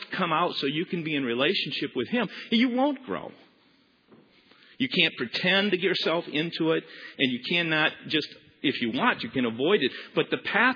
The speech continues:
to real growth of your own character and your heart and your relationship with God comes from an honest struggle, and that's what we read in Psalms. So when you look at Psalm seventy-seven, you see this honest struggle.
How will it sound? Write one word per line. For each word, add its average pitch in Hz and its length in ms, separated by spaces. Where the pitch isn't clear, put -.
to 170 80
real 139 240
growth 165 400
of 117 100
your 131 160
own 127 80
character 202 460
and 117 80
your 123 100
heart 208 360
and 131 100
your 123 80
relationship 151 640
with 120 120
God 180 320
comes 160 160
from 123 120
an 110 160
honest 196 320
struggle, 131 420
and 113 140
that's 131 180
what 117 80
we 131 80
read 120 240
in 123 80
Psalms. 101 380
So 143 100
when 147 80
you 160 80
look 190 140
at - 80
Psalm 165 280
seventy-seven, 131 800
you 147 100
see 180 200
this 147 240
honest 143 300
struggle. 110 360